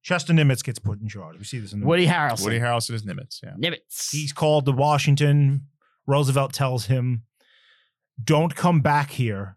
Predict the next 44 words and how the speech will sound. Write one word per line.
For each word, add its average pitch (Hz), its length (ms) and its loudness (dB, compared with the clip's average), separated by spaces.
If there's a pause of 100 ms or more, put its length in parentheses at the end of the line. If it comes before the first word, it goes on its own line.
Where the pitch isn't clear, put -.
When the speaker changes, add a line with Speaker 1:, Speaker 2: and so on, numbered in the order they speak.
Speaker 1:
until 120 320 2
you've 117 220 0
won 113 200 0
the 107 60 2
war." 95 320 -10 (1120)
So 101 160 -8
he's 107 160 -4
got 113 80 -2
Speaker 2:
All 151 80 0
right. 147 120 -2
Speaker 1:
this 107 120 -4
job. - 220 -4 (120)
<laughs> 160 220 -4
Speaker 3:
It's 139 100 -4
a 120 40 -8
great 131 260 -2
order. 127 300 -2
Speaker 2:
He's - 260 0
like, 220 140 2
Speaker 1:
<laughs> 190 1500 -2
Speaker 2:
Woody 180 200 2
Speaker 3:
Great - 20 2
Speaker 2:
Harrelson's 180 340 0
Speaker 3:
order. 170 40 2
Speaker 2:
like, 156 120 0 (140)
"So - 160 -2
I 180 100 0
just 185 180 -4
gotta 175 180 0
stay 175 260 0
in 165 80 0
Hawaii 139 340 0
till 147 220 -4
I 95 60 -4
win? 202 340 -2 (580)
Speaker 1:
<laughs> 151 540 -6
Speaker 2:
Let's 269 180 0
prolong 220 500 2
this 147 140 0
thing 160 180 0
a 143 60 2
bit, 131 200 -2
boys." 147 560 -2
<laughs> - 60 -8